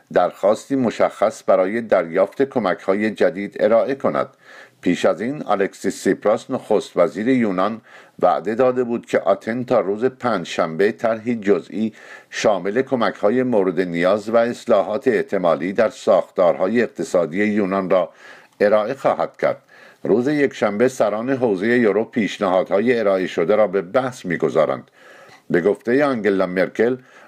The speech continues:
برنامه جدید و شروط تعیین شده در آن به برنامه‌ای که مردم یونان در همه پرسی یکشنبه گذشته به آن رأی منفی دادند، هیچ ارتباطی نخواهد داشت.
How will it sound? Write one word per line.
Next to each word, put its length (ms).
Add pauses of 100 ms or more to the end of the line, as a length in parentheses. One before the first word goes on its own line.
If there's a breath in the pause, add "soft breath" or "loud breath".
برنامه 560
جدید 420
و 80
شروط 420
تعیین 440
شده 300
در 280
آن 280
به 60
برنامه‌ای 680
که 120
مردم 380
یونان 440
در 180
همه 280
پرسی 400
یکشنبه 720
گذشته 640 (440 loud breath)
به 120
آن 260
رأی 280
منفی 420
دادند، 540
هیچ 340
ارتباطی 640
نخواهد 640
داشت. 300